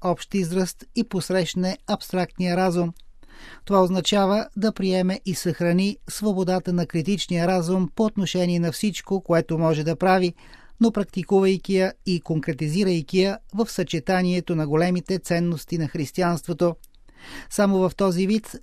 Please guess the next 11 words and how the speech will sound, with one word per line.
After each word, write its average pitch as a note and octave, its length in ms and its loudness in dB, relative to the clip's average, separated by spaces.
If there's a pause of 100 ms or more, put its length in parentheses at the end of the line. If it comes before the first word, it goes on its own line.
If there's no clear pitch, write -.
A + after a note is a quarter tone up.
Европа G3+ 440 0
може F3 280 4
да F3 80 0
има F3 200 2
своята E3+ 400 0
тежест F3+ 480 0
в G#3 140 0
диалога F3 480 2
между D#3 280 0
културите F3+ 760 2 (120)
днес E3 400 -2